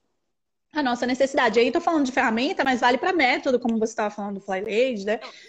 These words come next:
Speaker 2: mas é, e isso é legal, porque assim, é, as pessoas precisam primeiro entender a necessidade pra ir buscar um processo pra se
Speaker 1: Exatamente.
Speaker 2: as ferramentas. O que eu vejo é que as pessoas, é, pra mim também, eu faço organização digital, o pessoal me pergunta, "Aplicativo, como é que eu faço?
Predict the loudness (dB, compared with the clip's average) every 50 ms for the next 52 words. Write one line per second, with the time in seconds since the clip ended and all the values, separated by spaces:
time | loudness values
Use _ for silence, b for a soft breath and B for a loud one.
0 | B B -18 -18 -18 -18 _ -12 -10 -10 -10 -10 -14 -18 -18 -18 -10 -10 -8 -8
1 | -8 -8 -6 -4 -4 -4 -6 -12 -18 -18 -18 -18 -18 _ -20 -20 -18 -16 -14 -12
2 | -12 -12 -12 -14 -14 -16 -18 -20 _ -20 -20 -20 -20 -20 _ _ _ -20 -18 -16
3 | -16 -16 -16 -16 -18 -20 -14 -10 -10 -10 -10 -10 _ -10 -10 -8 -10 -12 -10 -12
4 | -14 -16 -16 -12 -10 -10 -8 -8 -10 -12 -14 -16 -16 -18 -18 _ _ _ _ _
5 | _ _ _ _ _ _ _ -2 0 0 -2 -2 -10 -18 -20 -20 _ -10 -10 -10
6 | -10 _ -12 -12 -12 -12 -12 _ -16 -14 -14 -16 -20 _ -20 -20 -20 _ -14 -14
7 | -12 -8 -6 -4 -4 -4 -2 -4 -4 -6 -6 -8 -8 -12 -12 -10 -12 -12 -12 -14
8 | -20 -20 -20 _ _ -20 -20 _ _ _ _ _ _ _ _ _ -20 -20 -18 -16
9 | -10 -10 -10 -10 -10 -16 -18 -18 -16 -14 -14 -14 -14 -18 _ _ _ _ _ _
10 | _ _ -20 -20 -20 _ -14 -14 -14 -10 -12 -12 -12 -12 -14 -18 _ _ -18 _
11 | -14 -14 -12 -14 -14 -14 -16 -16 -16 -18 -18 -18 -20 -20 -20 -20 -10 _ -6 -6
12 | -6 -8 -10 -10 -10 -10 -10 -14 -18 -18 -12 -14 -14 -12 -12 -14 -12 -12 -12 -12
13 | -14 -20 -18 -18 -18 -20 -18 -18 -16 -16 -16 -18 -18 -20 _ -8 -6 -6 -6 -8
14 | -12